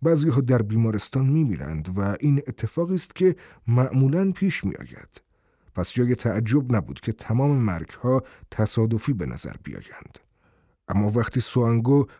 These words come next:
کار خود را به عنوان دستیار جراح مغز و اعصاب در ایالت اوهایو شروع کرد، تعداد نامعقول و عجیب مرگ و میر همچنان ادامه داشت. وقتی کار سوانگو در طبقهٔ نهم شروع شد،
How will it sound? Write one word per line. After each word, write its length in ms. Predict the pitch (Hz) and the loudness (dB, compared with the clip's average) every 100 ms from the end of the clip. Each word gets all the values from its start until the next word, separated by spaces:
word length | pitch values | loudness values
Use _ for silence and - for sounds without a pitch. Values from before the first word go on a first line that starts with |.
| - | -6
کار 220 | - 135 | 0 0
خود 260 | 123 135 131 | 2 0 2
را 140 | 131 | 2
به 160 | 123 127 | 0 0
عنوان 420 | 120 120 127 139 | 0 0 2 0
دستیار 680 | 123 123 113 - 131 135 127 | 0 0 -2 -4 -2 0 0
جراح 540 | 113 117 107 113 113 | 0 0 0 0 0
مغز 400 | 123 113 110 107 | 2 2 2 -2
و 40 | 120 | -4
اعصاب 560 | 104 101 - 131 123 - - - 117 | -4 -2 0 2 2 -2 -10 -6 0
در 180 | 120 - | 0 0
ایالت 440 | 120 113 123 117 | -2 0 0 0
اوهایو 520 | 127 - 110 113 113 127 | 0 0 0 2 2 0
شروع 320 | - 104 87 | 0 -4 -2
کرد، 440 | - 123 120 117 - - - | 0 0 0 -2 -8 -20 -8
تعداد 380 | - 123 135 135 | -4 0 2 4
نامعقول 880 | 143 131 120 120 113 90 113 135 135 | 4 4 4 2 2 -2 0 2 4
و 160 | 131 123 - - 113 | 4 2 -4 -6 0
عجیب 440 | 120 107 156 143 | 0 0 2 4
مرگ 420 | 127 123 110 98 | 4 4 2 0
و 40 | 98 | 0
میر 280 | 120 120 | 2 0
همچنان 720 | 101 - 113 104 - 127 143 147 | -2 0 0 0 2 4 4 4
ادامه 360 | 113 104 95 80 | 0 2 0 0
داشت. 440 | - - - - - _ _ _ _ | -6 -12 -14 -14 -20 _ _ _ _
وقتی 220 | 147 - | -2 0
کار 240 | 156 165 160 | 0 2 2
سوانگو 580 | - 131 120 117 131 131 | 0 0 2 2 0 2
در 160 | 117 | 0
طبقهٔ 500 | 107 120 104 113 120 | 0 -2 -2 -2 0
نهم 400 | 113 110 104 107 | 0 0 0 -2
شروع 300 | 104 110 107 | -2 -4 -4
شد، 280 | - 165 151 | 0 0 0